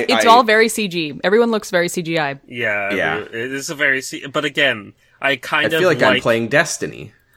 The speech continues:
Speaker 3: I kind of like the ways in which this game, game, uh, I like
Speaker 1: Game.
Speaker 3: the
Speaker 2: I said
Speaker 3: way
Speaker 2: Destiny. It's my fault. I did that to you. I'm sorry.
Speaker 3: I say, I like the ways in which this movie is C G I. It's very, like, over the top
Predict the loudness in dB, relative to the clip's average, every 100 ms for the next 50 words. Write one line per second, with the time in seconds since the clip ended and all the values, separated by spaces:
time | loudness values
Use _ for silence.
0 | _ -6 -2 -2 -2 -6 -4 -2 -2 -6
1 | -6 -2 -2 -4 -8 -8 -10 -12 -12 -12
2 | -10 -12 _ _ -14 -8 -8 -8 -14 -20
3 | _ _ -20 -16 -6 0 0 0 -6 -12
4 | _ _ _ _ -2 0 0 0 0 0
5 | 0 0 2 2 2 2 0 -6 -8 -6
6 | -8 -6 -6 -4 -4 -4 -6 -6 -10 -8
7 | -6 -6 -8 -12 _ -4 -2 -4 -2 -2
8 | 0 -2 -4 -4 -2 -4 -6 -10 -10 -10
9 | -10 -8 -10 -8 -10 -12 -12 -14 -12 -8
10 | -6 -4 -6 -8 -12 _ _ -12 -12 -10
11 | -2 0 0 -2 -6 -6 -4 -4 -6 -16
12 | _ _ -6 -4 -6 -8 -10 -8 -6 -6
13 | -10